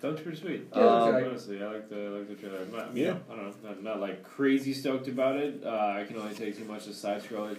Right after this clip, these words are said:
Speaker 1: but that, that seems very unique.
Speaker 2: Yeah, yeah. They, it's in that, uh, they call it the H D two D engine. It's where it's like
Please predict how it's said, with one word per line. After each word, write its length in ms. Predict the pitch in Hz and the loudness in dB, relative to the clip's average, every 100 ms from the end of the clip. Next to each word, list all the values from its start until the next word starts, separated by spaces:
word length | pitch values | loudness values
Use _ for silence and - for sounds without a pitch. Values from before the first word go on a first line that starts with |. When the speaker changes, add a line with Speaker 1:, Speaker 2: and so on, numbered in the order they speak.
| 107 | -6
Speaker 1:
but 120 | 98 | -4
that, 280 | 101 95 92 | -4 -4 -4
that 340 | 104 101 - - | -2 -2 -4 -12
seems 380 | - - 139 123 | -10 -2 -2 -2
very 280 | - 117 110 | -4 -2 0
unique. 420 | 107 104 95 - - | -2 -4 -8 -12 2
Speaker 2:
Yeah, 300 | 127 190 170 - - - | 6 6 4 -2 -18 2
yeah. 220 | 123 160 151 - 123 | 8 8 6 -2 6
They, 120 | 147 | 6
it's 320 | 143 151 151 | 8 6 6
in 140 | 170 165 | 6 8
that, 200 | 160 139 | 6 8
uh, 400 | 135 131 123 123 | 8 8 8 6
they 160 | 135 143 | 10 10
call 240 | 151 156 | 10 8
it 100 | 151 | 8
the 160 | 147 131 143 | 8 8 8
H 220 | 143 - | 6 6
D 180 | 143 156 | 6 6
two 280 | - 156 147 | 6 4 4
D 260 | 156 147 | 6 6
engine. 420 | 135 143 143 151 | 6 6 4 4
It's 280 | 143 127 - - - | 4 2 -4 -14 -2
where 300 | 120 123 123 | 6 8 8
it's 240 | 120 - | 6 4
like 280 | 135 120 - | 6 6 4